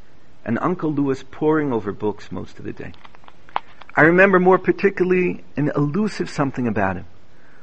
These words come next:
which was spoken of as the Sabbath peace, and which years later brought to my mind a passage from Addison, which he speaks of stealing a day out of life to live. That elusive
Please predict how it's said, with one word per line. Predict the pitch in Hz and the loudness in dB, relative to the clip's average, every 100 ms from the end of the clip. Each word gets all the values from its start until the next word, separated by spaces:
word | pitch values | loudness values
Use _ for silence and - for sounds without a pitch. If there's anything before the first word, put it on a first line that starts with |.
| - | 0
which | 160 - | 0 2
was | 151 | -4
spoken | - 175 185 185 165 | 2 4 4 4 4
of | 151 143 | 2 0
as | - - | -6 -6
the | - | -10
Sabbath | - 123 123 123 - | -4 0 0 -2 -10
peace, | - 104 - - - - - - - - | -10 -10 -10 -12 -14 -14 -14 -14 -14 -2
and | 156 | 6
which | 175 139 | 6 6
years | 156 185 214 208 151 | 0 4 6 6 6
later | 170 185 180 | 10 10 10
brought | 156 180 180 | 8 8 8
to | |
my | 165 156 | 2 4
mind | 160 165 170 | 6 6 4
a | - | 2
passage | 170 170 - - | 4 4 2 -4
from | - 156 | -2 2
Addison, | - 151 156 - 98 - - - - - - | 6 6 4 0 -10 -10 -14 -14 -14 -14 -10
which | - 127 | -2 0
he | 131 | -2
speaks | - 185 185 151 | 0 0 2 -2
of | |
stealing | - - 202 196 | -4 2 6 8
a | 156 | 6
day | 135 165 | 8 8
out | 175 165 | 8 6
of | 120 | 6
life | 110 101 - - - - - | 6 6 2 -12 -12 -12 -6
to | 107 | 0
live. | 110 98 - - - - - - - - - - | 2 0 -2 -14 -14 -14 -14 -14 -14 -14 -10 6
That | 147 | 10
elusive | 180 165 233 - 151 101 - | 10 8 4 4 4 2 0